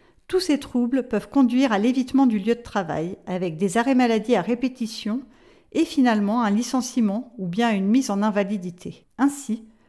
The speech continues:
aux problèmes psychologiques viennent se greffer souvent des problèmes financiers,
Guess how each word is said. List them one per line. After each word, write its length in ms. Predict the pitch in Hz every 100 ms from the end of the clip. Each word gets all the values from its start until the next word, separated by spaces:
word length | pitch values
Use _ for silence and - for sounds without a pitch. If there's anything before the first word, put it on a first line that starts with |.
| _
aux 80 | -
problèmes 440 | - 277 202 165
psychologiques 760 | 170 - 285 285 220 214 208 214
viennent 200 | - 233
se 140 | 247 190
greffer 340 | 180 220 247
souvent 300 | - 214 220
des 140 | 220 196
problèmes 560 | - 175 208 202 214
financiers, 800 | - - 277 226 180 - - -